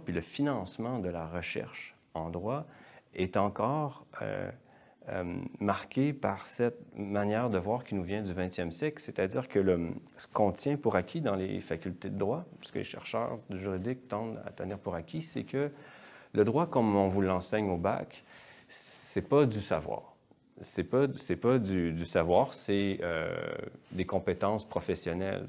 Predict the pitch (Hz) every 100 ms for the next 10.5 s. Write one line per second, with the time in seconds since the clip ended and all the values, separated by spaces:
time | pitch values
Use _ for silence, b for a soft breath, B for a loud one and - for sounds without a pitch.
0 | - - - 139 156 120 151 139 - 139
1 | 90 92 104 104 - 95 95 - 117 -
2 | 87 87 104 156 160 B B B B 90
3 | - 226 214 - 110 117 143 151 - 98
4 | 101 135 123 110 95 107 135 139 95 90
5 | 87 - - - 110 98 - 82 85 87
6 | 85 98 104 113 131 - 95 - 120 123
7 | 98 87 - 101 110 107 104 104 104 101
8 | 95 92 92 90 98 95 101 101 98 92
9 | 92 90 90 - 98 107 107 B B B
10 | B B 90 80